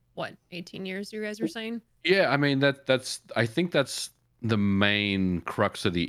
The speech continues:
Speaker 2: issue, right? Like, eventually you've got, you've got all these, like, data centers running, hosting your,
Speaker 1: Yeah.
Speaker 2: you know, your digital storefront, and eventually you're going to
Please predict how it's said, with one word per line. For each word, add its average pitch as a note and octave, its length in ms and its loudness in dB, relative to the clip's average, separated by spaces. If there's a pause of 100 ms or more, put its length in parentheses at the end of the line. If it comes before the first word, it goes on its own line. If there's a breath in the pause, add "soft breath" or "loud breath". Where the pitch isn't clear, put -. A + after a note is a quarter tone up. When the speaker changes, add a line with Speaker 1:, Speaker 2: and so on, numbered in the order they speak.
Speaker 2:
issue, D#2+ 300 -4
right? D2+ 300 0
Like, E2+ 180 -2
eventually B2 1000 0 (420)
you've G#2+ 260 0
got, - 200 -2
you've A2 200 -2
got C#3+ 180 2
all B2 220 -2
these, G#2 180 0
like, F#2 240 0
data F#2+ 320 0
centers G#2+ 500 -2
running, G2 340 0
hosting G2+ 600 -2
your, F2 440 2
Speaker 1:
Yeah. D#2 200 -6
Speaker 2:
you F#2+ 140 -2
know, F2+ 80 0
your F2 180 0
digital F2 380 0
storefront, F#2+ 600 -2
and G#2 120 -2
eventually A2+ 800 -2 (760 soft breath)
you're B2+ 100 0
going D3 260 2
to B2+ 420 0